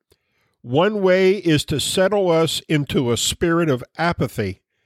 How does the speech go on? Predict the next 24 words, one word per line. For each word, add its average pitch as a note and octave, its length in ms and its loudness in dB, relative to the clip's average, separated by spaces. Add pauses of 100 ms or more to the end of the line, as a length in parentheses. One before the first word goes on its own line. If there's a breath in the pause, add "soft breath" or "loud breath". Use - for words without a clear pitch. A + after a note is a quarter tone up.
(440)
by B2 140 -4
telling G#3 440 0
us C#3+ 360 0 (480)
that E3 240 -4
we F#3 180 2
have F3 260 2
all A3+ 320 4
the G#3+ 200 -2
answers F#3+ 380 -4
we C#3+ 200 -4
need. F2 440 -8 (1300 soft breath)
Many F#3+ 300 2
believe D#3+ 560 2
that C#3+ 240 0
is B2+ 140 -4
sufficient C3+ 720 -2
to C3 100 -2
just C3+ 380 -2
read C#3+ 340 0
the G#3+ 80 0
Bible. B2+ 600 2 (1080)
And C#3 160 -6
you D#3+ 80 0
know, G#3+ 320 -4